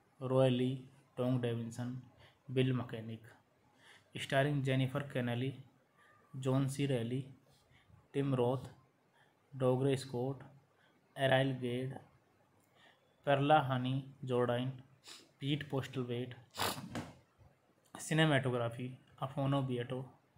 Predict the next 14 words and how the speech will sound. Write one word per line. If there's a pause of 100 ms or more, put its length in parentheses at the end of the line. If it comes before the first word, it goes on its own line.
(560)
Edit
by (400)
Daniel
Rezende. (880)
Music
by (320)
Angelo
Badalamenti. (800)
Production
company, (640)
Touchstone
Pictures. (960)
Distributed
by